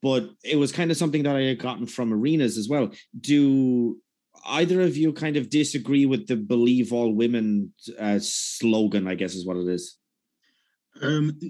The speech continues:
Speaker 2: it depends on what, this is a weird one. I've, I've seen the hashtag Believe All Women.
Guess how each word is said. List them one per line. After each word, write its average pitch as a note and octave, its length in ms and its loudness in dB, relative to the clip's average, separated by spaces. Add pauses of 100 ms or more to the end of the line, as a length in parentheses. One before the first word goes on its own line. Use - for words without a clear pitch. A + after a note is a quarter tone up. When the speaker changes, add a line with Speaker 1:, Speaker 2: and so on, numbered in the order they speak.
(140)
Speaker 2:
it D#3 120 4
depends F#3+ 460 4
on F#3 140 4
what, F3 160 -2 (220)
this D3 360 2
is D3 100 2
a D#3 80 6
weird C#3 380 6
one. G#2+ 240 -4
I've, B2+ 240 -2
I've D3 180 0
seen E3 220 4
the C#3+ 80 4
hashtag B2+ 520 -2
Believe G#2+ 340 2
All G2+ 220 0
Women. G2+ 300 -2